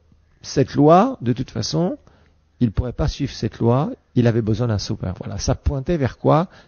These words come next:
Vers un sauveur. On va le voir d'ailleurs dans Galates dans quelques minutes, où, euh, la loi était, ce qu'on appelle, a été donnée pour être un pédagogue. Un pédagogue, c'est-à-dire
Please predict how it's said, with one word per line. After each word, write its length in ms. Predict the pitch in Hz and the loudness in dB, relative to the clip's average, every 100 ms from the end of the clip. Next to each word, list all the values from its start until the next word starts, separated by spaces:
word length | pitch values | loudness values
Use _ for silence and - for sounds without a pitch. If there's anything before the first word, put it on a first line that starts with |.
| - | -2
Vers 140 | 135 | 2
un 60 | 139 | 2
sauveur. 380 | - 117 98 101 | 0 -4 -4 -6
On 80 | |
va 120 | 107 110 | -2 0
le 80 | |
voir 200 | 107 139 | 2 2
d'ailleurs 220 | 113 107 110 | 2 2 2
dans 120 | 104 | 2
Galates 320 | 101 110 123 | 2 2 0
dans 100 | 107 | -4
quelques 280 | - 98 110 | -4 -6 -2
minutes, 420 | 101 147 214 - - - _ | 2 2 2 -2 -20 -20 _
où, 300 | - 139 139 | 2 4 4
euh, 160 | 107 110 | 4 2
la 140 | 110 | 4
loi 260 | 107 139 190 | 4 6 4
était, 400 | 139 147 156 175 - - - | 0 2 2 0 -8 -20 -20
ce 160 | - | -12
qu'on 140 | - 110 | -4 0
appelle, 280 | 104 156 | 0 0
a 20 | 135 | 0
été 180 | - | 0
donnée 280 | 104 110 151 | 2 4 4
pour 180 | - - | 2 -2
être 180 | 127 117 | -2 -4
un 60 | - | -4
pédagogue. 640 | - 127 113 107 101 92 104 - _ | -4 -2 -2 0 -2 -4 -12 -12 _
Un 100 | - | -6
pédagogue, 540 | 104 117 107 107 170 - | -2 -2 -2 0 0 0
c'est-à-dire 460 | 113 113 113 160 | -4 -4 0 0